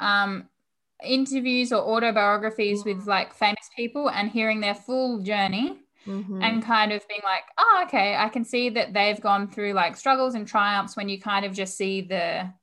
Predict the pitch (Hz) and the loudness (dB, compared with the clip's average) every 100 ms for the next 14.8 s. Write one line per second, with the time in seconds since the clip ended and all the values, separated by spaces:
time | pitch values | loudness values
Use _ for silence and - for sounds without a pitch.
0 | _ _ _ _ 208 214 - 220 214 208 | _ _ _ _ -12 -10 -6 -2 -2 -2
1 | 208 196 - _ 208 185 180 208 214 202 | -2 -4 -6 _ 0 0 4 4 6 4
2 | 190 180 185 196 190 180 - 247 - _ | 0 -2 -2 -2 -2 -2 -2 -4 -6 _
3 | - 190 185 214 202 196 185 - 196 196 | -20 -16 -2 2 4 2 -2 -6 -4 -2
4 | 196 208 202 202 190 - - 190 190 180 | -4 -6 -4 -4 -4 -6 -4 -6 -6 -10
5 | 180 240 226 - - 190 180 165 - - | -2 2 2 0 -6 -2 0 -2 -4 -6
6 | 240 220 208 202 202 214 202 202 196 196 | -2 -2 0 0 -2 -4 -8 -6 -6 -6
7 | 196 185 185 175 - 190 185 190 180 170 | -8 -4 -2 -2 -4 -8 -6 -8 -8 -6
8 | 175 175 - 185 185 180 175 - 254 247 | -4 -4 -6 -8 -2 -2 -2 -2 -2 0
9 | 233 226 233 220 196 196 196 196 202 202 | 2 4 2 2 0 0 -4 -6 -4 -2
10 | 196 190 196 185 214 208 214 208 202 196 | -2 -4 -6 -4 -2 -2 -2 -2 -2 -4
11 | 190 190 220 220 226 185 233 247 - 226 | -4 0 2 4 2 0 0 2 2 0
12 | 226 214 220 220 190 196 - 190 180 180 | 0 0 2 2 0 0 -2 -2 -2 -2
13 | 190 175 175 226 226 247 208 202 214 302 | -4 -6 -2 0 0 0 0 0 0 2
14 | 330 349 392 440 392 226 143 | 2 4 4 2 0 2 2